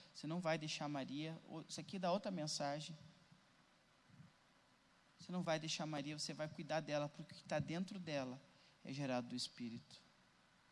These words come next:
É o Filho de Deus que vai nascer. Ele nasce com um propósito. Salvar o mundo. Salvar o mundo. Redimir o mundo.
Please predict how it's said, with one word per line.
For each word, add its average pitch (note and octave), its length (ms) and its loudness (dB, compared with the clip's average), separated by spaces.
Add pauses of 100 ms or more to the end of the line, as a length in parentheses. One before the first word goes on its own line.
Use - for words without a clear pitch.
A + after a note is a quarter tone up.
(420)
É - 40 -8
o C3+ 40 -4
Filho F#3 300 6
de F3+ 120 6
Deus D3+ 280 4
que - 100 -10
vai D3+ 140 2
nascer. D3+ 280 0
Ele C3 220 0
nasce C#3 300 0
com D3+ 180 2
um E3 40 4
propósito. A#2+ 840 6 (1120)
Salvar B2 420 2
o A#2 60 4
mundo. A2+ 340 0 (2500)
Salvar B2+ 400 6
o A#2+ 80 12
mundo. A#2 340 8 (640)
Redimir C3 420 12
o A#2+ 40 12
mundo. B2 360 12